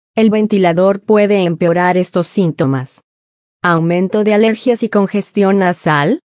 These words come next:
Los ventiladores pueden agitar el polvo y los alérgenos presentes en tu habitación, lo que puede desencadenar alergias y empeorar la congestión nasal.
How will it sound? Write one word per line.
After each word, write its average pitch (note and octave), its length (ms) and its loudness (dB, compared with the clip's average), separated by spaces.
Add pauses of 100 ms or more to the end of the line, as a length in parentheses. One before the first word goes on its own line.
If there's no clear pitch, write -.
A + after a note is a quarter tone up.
Los G#3 200 2
ventiladores F3+ 840 0
pueden F#3 380 0
agitar G3+ 500 -2
el A#3 100 2
polvo E3 540 0
y A#3 120 2
los G#3 220 2
alérgenos F#3 640 0
presentes F#3+ 680 -2
en F3 140 -2
tu E3 140 0
habitación, E3+ 760 -2 (200)
lo G3+ 200 2
que E3+ 140 -4
puede G3+ 400 0
desencadenar E3+ 800 0
alergias F3+ 840 -2
y F#3+ 160 0
empeorar F3 520 0
la G#3 140 0
congestión G3+ 680 0
nasal. F#3 500 0